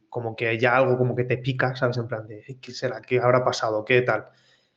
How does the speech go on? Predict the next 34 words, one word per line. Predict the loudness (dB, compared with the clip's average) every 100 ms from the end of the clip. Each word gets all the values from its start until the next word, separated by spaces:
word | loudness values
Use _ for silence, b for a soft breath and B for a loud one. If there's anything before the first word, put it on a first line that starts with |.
| b _
Y | 2 6 6
esa | 8 6
es | 6
la | 4 4
que | 4 2
peor, | 6 6 8 6
eh, | 4 4 2 2
llevo, | 2 2 2 0
pero | 2 4 4
lo | 2 2
que | 2
he |
hecho, | 2 0
tío, | -2 -2
es |
quitarme | -2 -2 -2 0
todas | 0
las | 0
notificaciones, | -4 -6 -8 -8 -10 -14 -14
tío. | -16 -18 -14
Y | -8
Twitter | -4 0 2
tampoco | 2 2 6 6
lo | 4
tengo | 0
instalado | -2 -4 -4
en | -6
el | -8
móvil. | -10 -10 -10
En | -4
el | 0
móvil | 4 6 4
solo | 4 4
tengo, | 4 2 4 6 8 6 6 2